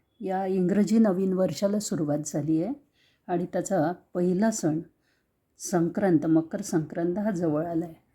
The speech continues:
आणि या संक्रांतीला आपण, अ, वाण म्हणून सुवासिनी वाटत असतात आणि त्या वाणाचा एक प्रकार म्हणून आज आपण करतो आहे, अ, टरबुजाची फोड.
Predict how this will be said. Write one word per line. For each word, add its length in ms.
आणि 260
या 80
संक्रांतीला 760
आपण, 380
अ, 440
वाण 400
म्हणून 300
सुवासिनी 920
वाटत 540
असतात 360
आणि 200
त्या 140
वाणाचा 540
एक 240
प्रकार 340
म्हणून 320
आज 260
आपण 240
करतो 400
आहे, 320
अ, 340
टरबुजाची 640
फोड. 400